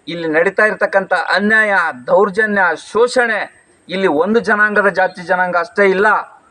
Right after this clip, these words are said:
ಶೋಷಿತ ವರ್ಗದವ್ರು ಇದ್ದಾರೆ, ಅಲ್ಪಸಂಖ್ಯಾತರಿದ್ದಾರೆ, ಆ, ಹಿಂದುಳಿದ ವರ್ಗದವ್ರು ಇದ್ದಾರೆ,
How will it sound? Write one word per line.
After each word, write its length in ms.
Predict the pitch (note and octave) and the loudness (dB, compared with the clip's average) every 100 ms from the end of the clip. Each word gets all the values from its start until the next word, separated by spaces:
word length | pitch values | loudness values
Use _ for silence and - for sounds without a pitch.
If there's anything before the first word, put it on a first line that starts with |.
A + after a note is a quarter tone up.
| _ _ _ - | _ _ _ -2
ಶೋಷಿತ 360 | F3 G3 G3+ | 0 2 0
ವರ್ಗದವ್ರು 520 | G3 F3+ F#3+ G#3+ G#3+ G#3 | 2 2 2 2 0 0
ಇದ್ದಾರೆ, 340 | G3+ G3 F#3 | 2 4 4
ಅಲ್ಪಸಂಖ್ಯಾತರಿದ್ದಾರೆ, 1300 | F3+ F3 F3+ F#3+ G3 F#3+ G#3+ G#3+ G3+ G3+ G3 F3 - _ _ _ - - | 2 0 -4 0 -2 0 0 2 2 4 4 0 -4 _ _ _ -12 -2
ಆ, 160 | F3+ G3+ | -2 -2
ಹಿಂದುಳಿದ 640 | - - F3 G3 A3 G#3 | -8 -12 -4 2 4 4
ವರ್ಗದವ್ರು 480 | G3+ G3 G3+ A3 G#3 | 2 0 2 2 2
ಇದ್ದಾರೆ, 560 | G#3 G3+ F#3+ D3+ - | 4 4 2 0 -6